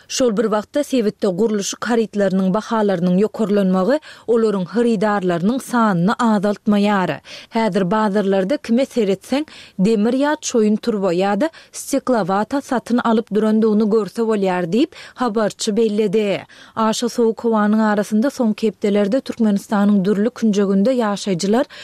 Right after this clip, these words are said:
ýyla duş ulgamlarynyň kadaly işlemezligi we olaryň hatardan çykmagy bilen ýüzbeýiz boldular. Olar muňa gaz üpçünçiliginiň peselmeginiň sebäp bolýandygyny aýdyp, häkimet idaralaryna bir näçe gezek ýüzlendiler.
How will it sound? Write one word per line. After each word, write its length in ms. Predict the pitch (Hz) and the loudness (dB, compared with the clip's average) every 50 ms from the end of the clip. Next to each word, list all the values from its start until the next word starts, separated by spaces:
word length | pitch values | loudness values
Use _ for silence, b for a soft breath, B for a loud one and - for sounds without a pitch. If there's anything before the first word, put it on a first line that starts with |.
| B B B | B B B
ýyla 280 | 208 233 220 214 196 180 | -2 0 0 0 0 0
duş 180 | 262 254 - | -2 -4 -2
ulgamlarynyň 680 | - 247 240 220 220 214 208 208 190 185 180 202 240 269 - | -2 0 2 2 4 4 2 2 2 2 2 0 0 0 -4
kadaly 440 | - - 233 226 208 180 185 180 202 | -4 -2 0 0 0 0 0 -2 -2
işlemezligi 800 | - 220 226 208 - - 202 196 202 196 180 180 185 190 208 208 | -2 -2 -2 -2 0 0 0 2 2 2 2 2 2 2 2 2
we 100 | 277 294 | 0 0
olaryň 420 | - 240 214 196 190 185 247 320 B B B B | 0 0 2 2 2 2 0 -2 B B B B
hatardan 560 | - 254 254 - - 220 185 156 180 226 254 | -4 -4 -4 -2 -2 -2 0 0 0 0 0
çykmagy 500 | - - - - - 240 208 180 175 175 | -2 -4 -6 -2 0 0 2 2 2 2
bilen 240 | 202 226 240 233 226 | 2 2 2 2 2
ýüzbeýiz 440 | 226 226 190 185 196 196 214 208 202 | 2 0 0 0 0 0 0 0 0
boldular. 680 | 214 214 208 190 175 208 202 202 202 190 170 147 139 B B B B | 0 0 0 0 0 0 0 0 0 0 -2 -4 -6 B B B B
Olar 240 | - 214 214 208 202 | -2 0 0 2 0
muňa 300 | 190 185 190 196 240 269 - | 0 0 0 0 0 -2 0
gaz 240 | - 208 208 220 233 240 - | 0 0 0 0 0 -2 -2
üpçünçiliginiň 800 | 247 - _ - - 226 202 - - 202 196 185 185 190 196 185 | -4 -4 _ -4 -2 -2 -2 -2 0 -2 0 2 2 2 0 0
peselmeginiň 520 | - 226 220 - 226 202 190 190 185 180 175 | 0 -2 -2 0 0 0 0 0 0 0 2
sebäp 520 | 190 220 226 - 233 208 196 196 202 - - | 0 0 0 0 0 0 2 0 -2 -2 0
bolýandygyny 680 | 190 214 208 190 196 196 202 208 202 202 175 175 180 - 202 | 0 0 2 2 0 0 2 2 2 2 2 0 0 0 0
aýdyp, 260 | 202 202 190 - - - B B B B | 2 2 2 0 -2 -4 B B B B
häkimet 580 | - 233 226 220 - 220 196 196 196 196 - | -2 -2 -2 0 0 2 2 2 0 0 0
idaralaryna 760 | 214 190 214 214 208 190 196 190 185 180 175 208 262 277 226 | -2 0 2 2 2 2 2 2 2 2 2 2 0 2 0
bir 100 | 190 254 269 | 0 0 0
näçe 340 | 262 254 254 240 - - 240 | 2 0 0 -2 -2 0 0
gezek 300 | 214 196 175 220 - - | 2 2 2 0 0 0
ýüzlendiler. 840 | 220 214 185 208 208 214 208 196 175 202 190 208 202 196 180 147 127 | -2 0 0 2 2 2 2 2 2 0 0 0 0 0 -2 -4 -6